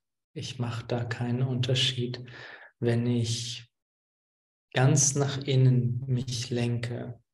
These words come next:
dann bin ich auch ganz mit meinem Bewusstsein eins mit den kosmischen Ebenen,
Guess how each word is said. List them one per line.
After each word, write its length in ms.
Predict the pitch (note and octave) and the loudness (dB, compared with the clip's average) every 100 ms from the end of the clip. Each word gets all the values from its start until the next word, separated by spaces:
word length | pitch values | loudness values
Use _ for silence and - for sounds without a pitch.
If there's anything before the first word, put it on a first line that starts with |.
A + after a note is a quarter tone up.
| _ _ _ _ | _ _ _ _
dann 260 | - A#2+ A#2 | -4 -2 2
bin 180 | B2+ B2+ | 4 4
ich 240 | B2+ - | 4 2
auch 260 | A#2+ - - | -2 -4 -4
ganz 920 | A#2+ A#2+ B2+ C3 B2+ - - - - | -2 2 4 6 6 4 2 -2 -4
mit 160 | B2+ B2+ | -2 0
meinem 260 | A#2+ A#2+ | 0 2
Bewusstsein 800 | A#2+ A#2 A#2+ - - A#2 A#2+ B2+ | 0 0 0 -2 -2 -2 -2 -2
eins 640 | A#2+ A#2 A#2 B2 B2+ - | 0 0 0 0 0 0
mit 200 | B2+ A#2+ | 0 0
den 140 | A#2 A2+ | 0 0
kosmischen 680 | - B2+ - C3 - C3 | 0 -2 0 0 0 0
Ebenen, 680 | B2+ A#2 A2+ A#2 A2+ A#2 - | 0 -2 -2 -4 -4 -8 -10